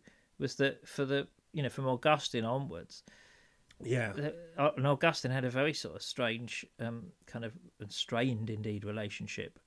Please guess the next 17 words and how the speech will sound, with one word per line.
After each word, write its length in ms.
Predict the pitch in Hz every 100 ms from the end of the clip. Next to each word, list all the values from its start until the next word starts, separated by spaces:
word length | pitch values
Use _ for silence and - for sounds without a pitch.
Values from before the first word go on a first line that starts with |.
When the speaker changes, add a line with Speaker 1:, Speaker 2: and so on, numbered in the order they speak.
| -
Speaker 1:
um, 280 | 107 107 104 _ - - _ _
wi-, 200 | 120 117
with, 300 | 113 110 - 107
uh, 340 | 101 98 107
with 160 | 117 113
lust. 520 | 120 113 - - - - _
And 120 | 143 143
Speaker 2:
Mm. 40 |
Speaker 1:
so, 360 | 160 156 151 143 - -
um, 340 | - 151 151 156
you 120 | 196
know, 200 | 160 131
th-, 200 | 131 - 160
I 120 | 165
think 180 | 196 151
that, 240 | 165 - 165 _
that, 200 | 165 -